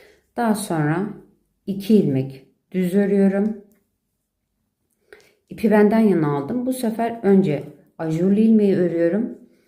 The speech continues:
Daha sonra bir arttırma yapıp bir ilmek ters örüyorum. Kalan üç ilmeğimi düz örüyorum. Kenar ilmeğim ters.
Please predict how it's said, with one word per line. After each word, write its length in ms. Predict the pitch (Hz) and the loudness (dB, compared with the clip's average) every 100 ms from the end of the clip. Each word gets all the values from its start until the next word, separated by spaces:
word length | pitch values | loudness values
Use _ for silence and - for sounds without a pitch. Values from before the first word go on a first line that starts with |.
| _ - | _ -8
Daha 180 | 247 202 | -4 -4
sonra 380 | - 156 143 | -2 -2 0
bir 100 | 160 | 2
arttırma 500 | 185 185 185 196 208 | 2 2 -2 -2 2
yapıp 540 | 220 214 - 254 254 - _ _ _ _ _ _ _ _ _ _ _ - | 2 2 -2 -8 -10 -20 _ _ _ _ _ _ _ _ _ _ _ 0
bir 140 | 190 | 2
ilmek 380 | 135 135 135 - | 2 0 -2 -8
ters 380 | 139 139 - 151 | -8 -8 -10 -8
örüyorum. 440 | 143 - - - _ _ _ _ _ _ _ _ _ _ _ _ _ _ _ _ | -8 -8 -10 -16 _ _ _ _ _ _ _ _ _ _ _ _ _ _ _ _
Kalan 380 | 233 220 185 151 | -2 2 2 0
üç 140 | - | -6
ilmeğimi 580 | 160 147 139 135 135 - | -4 -2 -2 -2 -4 -6
düz 220 | 160 165 | -8 -2
örüyorum. 640 | 185 196 190 185 196 - - _ _ _ _ _ _ _ _ _ _ _ _ _ _ _ _ _ _ _ _ _ _ _ _ _ _ _ _ _ _ _ | 0 2 2 2 -2 -4 -14 _ _ _ _ _ _ _ _ _ _ _ _ _ _ _ _ _ _ _ _ _ _ _ _ _ _ _ _ _ _ _
Kenar 320 | 269 214 147 | 0 2 2
ilmeğim 440 | 139 143 147 214 | 0 -2 -2 -2
ters. 540 | - 151 127 - - | -4 -6 -6 -8 -14